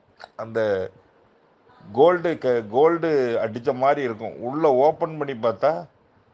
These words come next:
ஒண்ணும் இருக்காது. சில வாட்செல்லாம் பார்த்தீங்கன்னா, வெளியில பார்த்தீங்கன்னா பயங்கரமா இருக்கும், பிராண்டடா. உள்ள ஓப்பன் பண்ணா பின்னால அட்டை வச்சிருப்பான்.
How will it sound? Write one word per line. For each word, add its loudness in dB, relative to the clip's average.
ஒண்ணும் -2
இருக்காது. 0
சில 2
வாட்செல்லாம் 2
பார்த்தீங்கன்னா, -2
வெளியில -2
பார்த்தீங்கன்னா -2
பயங்கரமா 0
இருக்கும், -4
பிராண்டடா. 2
உள்ள -2
ஓப்பன் 0
பண்ணா -2
பின்னால -2
அட்டை 2
வச்சிருப்பான். -8